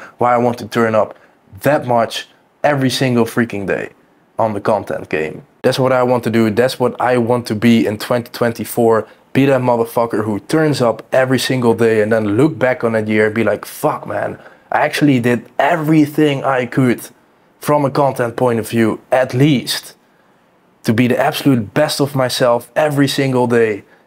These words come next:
and see how that will inspire others and help others and help myself in reaching my goals. Absolutely fucking beautiful, man. That shit would make me incredibly happy.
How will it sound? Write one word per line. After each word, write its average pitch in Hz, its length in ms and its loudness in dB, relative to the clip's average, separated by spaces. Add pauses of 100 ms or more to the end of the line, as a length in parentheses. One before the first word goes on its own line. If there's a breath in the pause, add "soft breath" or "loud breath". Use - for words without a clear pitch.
and 113 100 -4
see 147 300 4
how 123 200 2
that 117 140 2
will 113 200 4
inspire 123 640 -2
others 110 540 0 (180)
and 110 140 0
help 143 320 0
others 110 440 -2
and 107 100 -6
help 127 240 0
myself 117 760 0 (220 soft breath)
in 110 120 -4
reaching 113 380 0
my 123 240 0
goals. 113 420 0 (340 soft breath)
Absolutely 123 480 0
fucking 117 480 -4
beautiful, 110 460 -2
man. - 260 -6 (280)
That 139 120 0
shit 120 340 0
would 113 180 -2
make 113 220 2
me 110 260 -2
incredibly 110 680 0
happy. 92 440 -2